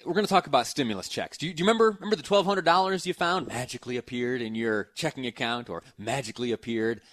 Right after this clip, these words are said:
as a paper check in your mailbox? That was pretty nice, right? What'd you buy? What, what'd you get? Did you get, uh, uh, did you pay off a little bit of debt? You, you pay a, ahead on, uh, maybe your car payment or something like that? Student loans, you work on those a little bit?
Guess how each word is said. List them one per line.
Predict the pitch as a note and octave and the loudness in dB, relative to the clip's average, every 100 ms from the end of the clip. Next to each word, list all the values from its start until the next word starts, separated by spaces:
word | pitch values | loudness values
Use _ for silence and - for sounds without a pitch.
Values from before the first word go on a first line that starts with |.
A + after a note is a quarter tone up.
| - | -8
as | G2+ G2 | -4 -4
a | F#2+ | -2
paper | - - G#2 | -4 -2 -4
check | - A#2 G#2+ | -2 -2 -2
in | G2+ | -6
your | F#2 | -6
mailbox? | G2+ A2 A2 A2 A2+ - | -4 0 2 2 0 -8
That | A2 | -8
was | G3 | -4
pretty | E4+ D#4+ | -2 0
nice, | D3+ G#3 | 2 4
right? | F3 A#3+ - | 4 2 0
What'd | F3+ F3+ | -6 0
you | |
buy? | E3+ B2+ - _ _ _ _ | 0 0 -4 _ _ _ _
What, | C3 B2+ | -12 -8
what'd | C#3+ | -8
you | C3 | -4
get? | G#2+ | -4
Did | G#2+ | -4
you | |
get, | A#2 A#2 B2+ | -6 -4 0
uh, | G#2+ G2 - _ _ - | 2 2 -2 _ _ -10
uh, | |
did | G2+ | -10
you | |
pay | G2+ | 0
off | C3 | 0
a | C3+ | 0
little | B2+ | -4
bit | A#2 | -4
of | |
debt? | G#2 B2 - _ _ _ _ _ _ | 0 -2 -2 _ _ _ _ _ _
You, | A2+ F#2+ | -12 -10
you | G2+ G2+ G#2 | -10 -10 -10
pay | - B2+ A#2 | -6 -2 0
a, | G2+ F#2 | -2 -2
ahead | G#2 C3 B2 A#2+ _ _ - | -4 0 2 0 _ _ -4
on, | A2 G#2 G2+ | -2 -2 -2
uh, | G2+ G2 G2+ | -2 -2 -4
maybe | A2 G#2+ | -6 -6
your | G#2 | -2
car | B2 A#2+ | 0 0
payment | C3 B2+ A#2 | -2 -4 -4
or | |
something | - C3 | -6 -6
like | B2+ A#2+ | -8 -4
that? | B2 C3 - | -2 -2 -4
Student | - C#3 C3+ | -4 -2 0
loans, | C3 C#3 C#3+ A#2 | 0 2 0 -2
you | B2 | 0
work | C3+ | 0
on | C3+ B2+ | 0 -2
those | C3+ | -2
a | C#3 | -2
little | C#3 | -4
bit? | C3+ C#3+ | -4 -6